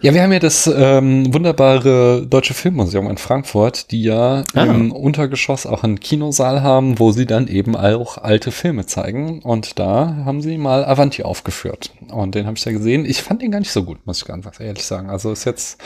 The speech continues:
Speaker 1: gehört nicht in meine Top ten Billy Wilder-Filme.
Speaker 2: Ich mag ihn aber auch einfach, weil ich Italien mag.
Speaker 1: Mhm.
Speaker 2: Ähm.
Speaker 1: Ja, das ist ja auch hier die Amalfi-Küste. Das ist natürlich wunderschön.
Speaker 2: Genau. Ähm, also ich kann verstehen, dass der so ein bisschen aus der Zeit gefallen ist
Speaker 1: Hm.
Speaker 2: inzwischen.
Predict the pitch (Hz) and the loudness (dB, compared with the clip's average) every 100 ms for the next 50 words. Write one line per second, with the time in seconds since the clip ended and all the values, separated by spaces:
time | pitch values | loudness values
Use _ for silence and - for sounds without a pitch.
0 | - - - - - 120 135 165 160 147 | -18 -16 -18 -20 -6 -2 0 0 2 2
1 | 139 135 - - - 120 104 95 95 90 | 2 0 -6 -4 -2 2 2 2 0 -2
2 | 90 - 104 90 92 - _ - 117 101 | -4 -6 -8 -8 -12 -18 _ 0 4 4
3 | 156 208 185 - 135 - 131 208 - 101 | 4 4 2 2 0 0 0 -2 0 2
4 | 135 170 170 190 220 - 127 104 143 - | 4 4 4 4 0 0 2 2 0 -4
5 | _ _ - 131 127 127 - _ _ - | _ _ -2 0 2 -2 -8 _ _ -20
6 | - - _ - 123 117 127 - 117 110 | -20 -20 _ 2 2 2 0 4 4 4
7 | - 127 117 113 123 117 117 127 110 120 | 4 4 4 2 0 0 0 0 2 2
8 | 127 110 - 101 - 107 101 95 95 98 | 2 -2 0 -2 0 0 0 0 -4 -6
9 | - 101 95 113 110 87 - 110 104 98 | -6 -6 -2 0 0 0 2 4 4 2
10 | - - - - - 113 95 98 _ - | -4 -20 -20 -20 -2 0 0 -4 _ 0
11 | 107 104 131 127 - 127 131 110 113 107 | 2 2 0 0 2 2 2 0 2 4
12 | 110 - 110 - 113 - - 95 95 - | 2 2 0 0 -2 -2 -2 0 0 0
13 | - - 131 117 113 110 110 98 101 - | -2 0 2 2 0 0 -2 0 0 0
14 | 98 | -2